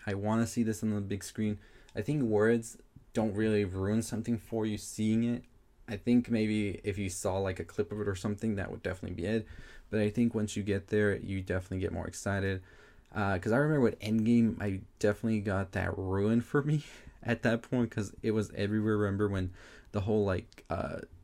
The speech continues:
description of everything that happens got leaked and stuff, and it was everywhere. That was very much so something that I think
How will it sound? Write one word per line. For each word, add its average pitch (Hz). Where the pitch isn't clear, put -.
description 110
of 95
everything 101
that 87
happens 98
got 92
leaked 95
and 95
stuff, -
and 95
it 92
was 92
everywhere. 113
That 101
was 101
very 101
much 98
so -
something 92
that 104
I 92
think 98